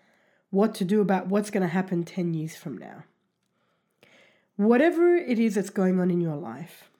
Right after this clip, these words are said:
what you can do is do what is in front of you, because you can't do what's gonna come up in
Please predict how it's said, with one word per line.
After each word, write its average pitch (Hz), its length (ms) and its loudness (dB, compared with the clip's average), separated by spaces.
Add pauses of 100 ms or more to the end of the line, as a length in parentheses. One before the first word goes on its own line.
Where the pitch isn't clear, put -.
(2250)
what 277 260 2
you 269 160 4
can 233 460 0
do 156 440 -2 (600)
is 196 300 0 (440)
do 269 240 2
what 220 220 0
is 202 160 -2
in 165 140 -8
front 165 500 -6
of 147 140 -10
you, 127 220 -14 (840)
because 233 320 2
you 285 180 4
can't 262 380 -2
do 202 480 0 (640)
what's 220 220 0
gonna 208 220 0
come 196 240 -2
up 175 260 -4
in 175 180 -2